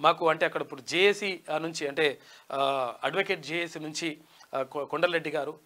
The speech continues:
తర్వాత, ఆ, అక్కడ ఎవరు రాహుల్ సార్ అడ్వకేట్లు, తర్వాత ఇంకా శ్రీనివాస్ గారు, వీళ్ళందరూ కూడా, ఆ, మొత్తం కూడా మా గురించి వాదించి తర్వాత మా ప-, మా తరఫున,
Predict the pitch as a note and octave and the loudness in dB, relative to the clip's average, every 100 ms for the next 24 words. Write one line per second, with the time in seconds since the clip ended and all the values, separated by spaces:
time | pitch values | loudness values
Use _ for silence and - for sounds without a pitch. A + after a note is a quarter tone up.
0 | - C#3+ D3 D3 C#3+ - - - - C#3 | -6 -4 2 4 4 2 -16 -20 -10 -6
1 | C#3 C#3 C3+ C3 D3+ C#3 - _ - F3 | -4 -4 -4 -4 -2 -2 -4 _ -12 -10
2 | E3 - _ _ _ _ _ _ _ _ | -10 -18 _ _ _ _ _ _ _ _
3 | _ - - E3+ F3 D3+ C#3 D#3+ F3+ D#3 | _ -10 4 6 6 4 12 12 12 -4
4 | D3+ D3 _ _ _ A#2+ D3 F3+ E3+ D#3 | -8 -8 _ _ _ -2 -2 -2 -4 -4
5 | - - C#3 D3 D3 D3 C#3+ C3+ - E3 | -8 -6 -2 -2 -2 2 2 2 -4 -2
6 | F3+ F3 D#3+ C#3+ C#3 - _ - - C#3+ | 4 4 4 -6 -6 -12 _ -20 -12 -2
7 | C#3 E3+ F#3 E3+ E3+ D#3+ - _ _ C#3+ | 0 2 0 2 4 4 2 _ _ -6
8 | C#3+ C#3 C3+ C3 E3 D#3 D#3 D3+ C#3 C#3+ | 0 0 0 -4 -4 -4 -6 -8 -8 0
9 | C#3+ C#3+ D3+ F3 D3 C#3+ D3 C#3 D#3 C#3 | 2 2 -4 -2 0 0 0 -12 -10 -6
10 | C3+ C3+ C3+ C3+ C3 C3+ C#3 C#3 E3+ | -6 -6 -6 -6 -4 -4 -4 -2 0